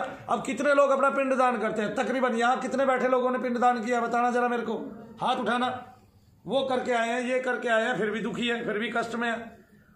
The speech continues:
और उनको पितरों की समस्या पाएगी। क्योंकि अब क्या हो गया है, पहले एक यज्ञ होता था, यज्ञ में कोई कीमत नहीं होती थी। राजा ने यज्ञ कराया, आठ ब्राह्मण आए, आठ ब्राह्मणों ने यज्ञ कर दिया। अब ब्राह्मण कहेंगे, "राजा आपका यज्ञ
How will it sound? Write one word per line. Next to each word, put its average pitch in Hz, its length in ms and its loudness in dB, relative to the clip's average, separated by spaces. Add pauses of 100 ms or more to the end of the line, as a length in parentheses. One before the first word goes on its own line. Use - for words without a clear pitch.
और 269 140 2
उनको 277 240 2
पितरों 277 260 0
की 262 120 -2
समस्या 269 400 0
पाएगी। 285 400 2 (800)
क्योंकि 233 380 0
अब 277 280 2
क्या 277 180 2
हो 226 180 4
गया 202 220 2
है, 226 300 2 (420)
पहले 254 380 4
एक 269 180 2
यज्ञ 240 340 2
होता 220 240 2
था, 240 140 4
यज्ञ 233 400 2
में 277 300 2
कोई 262 180 2
कीमत 240 400 -2
नहीं 277 140 0
होती 247 260 -2
थी। 233 160 0 (440)
राजा 254 360 4
ने 262 140 2
यज्ञ 254 160 2
कराया, 240 400 4
आठ 254 500 2
ब्राह्मण 220 360 2
आए, 226 200 4
आठ 247 240 4
ब्राह्मणों 233 360 2
ने 247 140 0
यज्ञ 233 200 0
कर 180 140 0
दिया। 151 220 -2 (480)
अब 247 140 2
ब्राह्मण 269 320 4
कहेंगे, 247 360 4
"राजा 262 320 4
आपका 254 260 4
यज्ञ 247 140 4